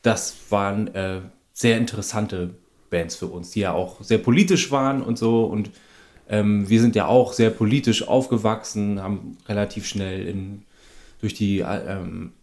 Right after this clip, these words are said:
Proteste in Gorleben und so gecheckt, was,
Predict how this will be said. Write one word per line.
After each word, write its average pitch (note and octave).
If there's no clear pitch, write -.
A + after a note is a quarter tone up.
Proteste A#2
in G#2+
Gorleben A2
und G#2
so G2+
gecheckt, -
was, -